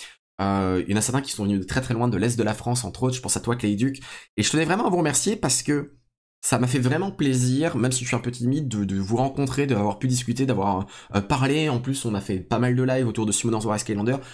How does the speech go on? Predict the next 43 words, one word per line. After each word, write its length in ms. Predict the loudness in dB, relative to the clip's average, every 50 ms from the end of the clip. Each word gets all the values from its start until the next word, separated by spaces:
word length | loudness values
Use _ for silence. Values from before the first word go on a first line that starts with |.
| -20 -12 -4
On 40 | -2
a 60 | -2
fait 120 | -2 -2 -4
plus 180 | -4 -2 -2
de 60 | -2
huit 180 | -2 -2 -2 0
heures 100 | 0 2
de 60 | 2
live. 320 | 2 2 2 2 0 0 -4 -8 -14 -20 -12 -4 -2
Euh, 420 | 0 2 2 2 2 2 2 0 0 0
on 180 | 0 2 2
a 100 | 4 4
eu 280 | 4 4 4 4 4 2
en 80 | 2
moyenne 480 | 4 4 2 2 2 2 2 2 2 2
cent 160 | 0 0 0
quatre-vingt-dix, 480 | -2 -2 -2 -2 0 0 0 2 2 2
cent 240 | 2 2 2 2 2
quatre-vingt-quinze 580 | 0 -2 -2 -2 -2 -2 0 0 0 0 0
personnes 460 | 0 -2 -2 -2 0 0 0 2 0
sur 240 | 0 -2 -6 -8 -10
toutes 180 | -6 -4 -2 -2
ces 240 | 0 -2 -2 -2 -2
heures 80 | -2
de 80 | 0 0
live. 260 | 0 2 2 2 0
Donc 140 | 0 -2 -6
c'était 260 | -6 -6 -6 -6 -4 -4
vraiment 400 | -2 0 0 0 0 -2 -2 -6 -10 -16 -18 -20 -10 -6
oufissime. 400 | -6 -4 -4 -4 -6 -4 -6 -6 -8 -12 -16 -20 -20 -20 _ _ _ -4
Donc 80 | -2 0
merci, 540 | 2 2 2 2 2 0 0 0 -4 -8 -4
merci, 480 | -2 0 0 0 0 -2 -2 -2 -4 -2 0
merci. 480 | 0 -2 -2 -2 -4 -4 -4 -4 -2 -2
Et 80 | 0
j'espère, 420 | 0 2 2 2 2 2 0 0 0
bah, 100 | 0 0
que 40 | 0
ça 80 | 0
permettra 500 | 0 0 0 0 0 -2 -2 0 0 0
d'en 140 | 0 0 -2
faire 220 | -4 -6 -6 -4
d'autres. 340 | -2 0 0 0 -2 -4 -6